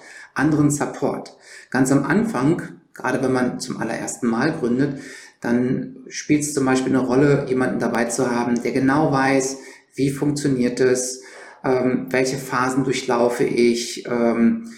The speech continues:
wenn ich mein allererstes Produkt an, in den Markt reinbringe, der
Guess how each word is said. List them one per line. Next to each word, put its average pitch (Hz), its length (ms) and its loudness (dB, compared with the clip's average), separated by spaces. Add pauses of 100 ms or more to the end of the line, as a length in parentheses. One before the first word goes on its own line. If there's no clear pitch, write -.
(260)
wenn 123 200 2
ich - 540 -4
mein 117 280 2
allererstes 127 600 -2
Produkt 131 360 2
an, 117 520 0 (180)
in - 320 -4
den 127 140 6
Markt 113 280 0
reinbringe, 107 1040 -4 (1080)
der 127 540 0